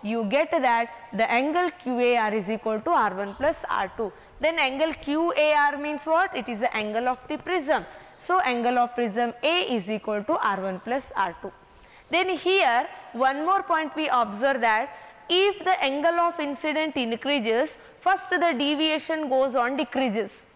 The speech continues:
goes on decreases. It reaches the minimum value. After that again what happens? Here again as the angle of incident increases,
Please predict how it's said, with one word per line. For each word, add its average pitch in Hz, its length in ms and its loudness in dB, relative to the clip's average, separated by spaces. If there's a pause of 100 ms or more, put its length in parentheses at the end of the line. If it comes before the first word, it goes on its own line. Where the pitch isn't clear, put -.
(120)
goes 226 220 0
on 220 180 -2
decreases. 262 560 -4 (320)
It 311 140 0
reaches 349 480 2
the 392 120 0
minimum 311 500 0
value. 226 420 0 (340)
After 294 520 0
that 359 340 2
again 339 380 0
what 339 160 0
happens? 339 420 0 (260)
Here 294 420 2
again 302 420 0
as 254 280 2
the 262 60 -2
angle 240 420 2
of 247 220 2
incident 226 580 -4
increases, 320 600 -2